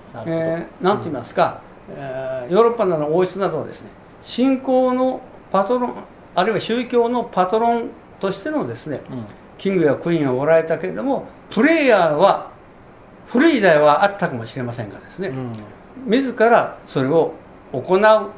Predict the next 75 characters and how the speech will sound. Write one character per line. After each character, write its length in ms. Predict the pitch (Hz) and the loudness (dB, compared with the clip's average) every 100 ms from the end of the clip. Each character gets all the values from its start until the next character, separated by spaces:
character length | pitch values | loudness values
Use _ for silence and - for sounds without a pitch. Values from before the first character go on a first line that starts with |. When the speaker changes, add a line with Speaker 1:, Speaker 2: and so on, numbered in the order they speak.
| - - - - - - | -20 -20 -20 -20 -20 -16
Speaker 2:
そ 180 | - 285 | -4 -4
う 40 | |
し 60 | - | 0
た 100 | 302 | 2
意 60 | |
味 100 | 285 | 2
で 100 | 202 | -2
の 140 | 208 151 | -2 -4
宗 260 | - 180 | 0 -2
教 200 | 175 180 | 0 -4
的 220 | 170 170 185 | -4 -6 -2
な 140 | 185 | 0
関 280 | 143 131 143 | 0 0 0
わ 80 | 139 | 0
り 160 | 139 | -2
合 80 | 139 | -2
い 20 | |
は 60 | 147 | -2
で 100 | 131 | -6
す 80 | - | -14
ね、 80 | - | -14
Speaker 1:
う 40 | |
ん、 20 | 127 | -12
う 400 | 113 104 117 110 | -12 -14 -16 -4
ん。 20 | |
Speaker 2:
そ 100 | 160 | 0
れ 60 | |
は、 260 | 190 220 220 - - - | 2 2 0 -18 -20 -2
ま 300 | 160 151 - - - - | 0 0 -4 -20 -20 -20
あ、 140 | 117 - | -16 -14
少 160 | - | -12
な 100 | - | -12
く 80 | - | -10
と 100 | 226 | -8
も 220 | 202 135 - - - | -6 -6 -8 -20 -10
中 180 | 156 | -6
世 200 | 143 147 | 0 2
以 60 | 143 | 2
降 120 | 127 | 0
は 80 | 110 | -4
な 180 | 123 104 | -6 -6
い 40 | |
し、 140 | - - - - | -10 -16 -14 -4
特 180 | 202 151 | -2 0
に 80 | |
中 160 | 113 160 | -2 -6
世 140 | 156 | -6
は、 60 | 117 | -6
Speaker 1:
う 40 | |
ん。 460 | 98 - - - - | -8 -14 -20 -20 -8
Speaker 2:
そ 100 | 139 | -6
う 20 | |
い 40 | 131 | -4
う 20 | |
宗 160 | 151 | -6
教 120 | 143 113 | -4 -6
を 60 | |
全 160 | 117 123 | -4 -6
部 60 | - - - - - - | -6 -18 -20 -20 -20 -12
ロ 100 | 127 | -4
ー 40 | 143 | 0
マ 80 | 135 | 2
法 240 | 143 120 | 2 0
王 40 | |
が 160 | - - - - - - | -2 -10 -14 -20 -20 -14
握 180 | 117 120 | -8 -8
っ 40 | |
て 140 | - 135 | -6 -4
い 60 | |
ま 100 | 143 | -2
し 80 | 151 | -2
た 80 | 143 | 0
か 40 | |
ら 140 | 127 | 0
ね。 60 | 127 | -2